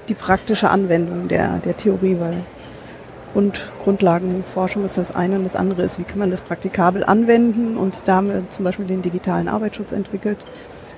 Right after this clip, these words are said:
Der definiert das, ähm, was bedeutet das für die Arbeitswelt? Also wie kann man eine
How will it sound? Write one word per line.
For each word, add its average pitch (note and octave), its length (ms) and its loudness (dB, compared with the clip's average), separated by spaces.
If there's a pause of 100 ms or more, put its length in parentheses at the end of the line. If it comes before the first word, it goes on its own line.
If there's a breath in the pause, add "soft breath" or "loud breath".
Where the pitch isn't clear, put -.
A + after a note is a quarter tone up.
Der F#3+ 80 6
definiert G3 460 4
das, F#3 280 4
ähm, F3 400 2
was F3 140 0
bedeutet F#3 380 2
das F#3 80 -2
für - 80 0
die F#3+ 100 0
Arbeitswelt? F#3 560 0
Also F3 180 -2
wie F3+ 60 -8
kann G3+ 160 -4
man F3+ 140 -2
eine F3+ 160 -2